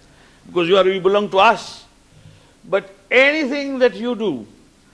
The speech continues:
is going to react and respond. And that is the reason why do not come to a stage where you blame everything to Allah subhanahu wa ta'ala. It is because of us.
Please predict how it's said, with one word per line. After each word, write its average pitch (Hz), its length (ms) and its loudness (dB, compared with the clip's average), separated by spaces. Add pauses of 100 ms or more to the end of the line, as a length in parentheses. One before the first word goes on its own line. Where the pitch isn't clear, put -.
(120)
is 190 220 -4
going 254 560 2
to 233 400 -8
react 226 560 -2
and 214 200 -6
respond. 208 800 -6 (520)
And 190 240 -2
that 226 100 4
is 240 80 0
the 220 80 4
reason 214 400 -2
why 151 340 0 (300)
do 196 100 -8
not 247 240 -2
come 247 240 0
to 226 100 -6
a 226 60 0
stage 220 420 0
where 202 160 2
you 202 140 -4
blame 185 360 -2
everything 180 640 -4
to 147 100 -12
Allah 156 280 -4
subhanahu - 480 -16
wa 98 140 -16
ta'ala. - 300 -18 (2000)
It 156 180 -16
is 190 160 -12
because 156 420 0
of 151 160 -6 (120)
us. - 560 -6